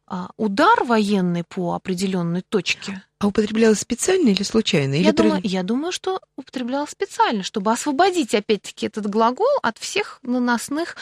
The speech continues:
Speaker 1: от всех, э, отрицательных смыслов. Мы
Speaker 2: Мгм.
Speaker 1: чуть-чуть, легонько только вот ударили. И
Speaker 2: Ну,
Speaker 1: сегодня
Speaker 2: немножко
Speaker 1: действительно
Speaker 2: поучаствуем.
Speaker 1: Немножко, да, немножко поучаствовали. И сегодня это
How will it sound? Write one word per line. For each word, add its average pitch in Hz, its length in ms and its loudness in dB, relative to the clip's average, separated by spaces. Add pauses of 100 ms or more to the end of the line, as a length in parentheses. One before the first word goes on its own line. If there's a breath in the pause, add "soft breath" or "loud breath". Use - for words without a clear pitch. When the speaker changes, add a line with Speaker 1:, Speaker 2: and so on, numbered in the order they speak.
(240 loud breath)
Speaker 1:
от 214 140 0 (160)
всех, - 400 -4
э, 226 500 0 (340)
отрицательных 262 640 -2
смыслов. 294 560 2
Мы 339 100 0
Speaker 2:
Мгм. - 40 -12 (300 loud breath)
Speaker 1:
чуть-чуть, - 560 2
легонько 339 560 4
только 349 340 0
вот 285 300 -2
ударили. 180 480 -2 (260 loud breath)
И - 60 -2
Speaker 2:
Ну, - 80 2
Speaker 1:
сегодня 190 80 4
Speaker 2:
немножко 359 320 8
Speaker 1:
действительно 247 160 4
Speaker 2:
поучаствуем. 143 640 2
Speaker 1:
Немножко, 277 440 0
да, 214 120 -2
немножко 240 300 -2
поучаствовали. 208 600 -6 (320 loud breath)
И 240 240 2
сегодня 320 760 0
это 311 320 -4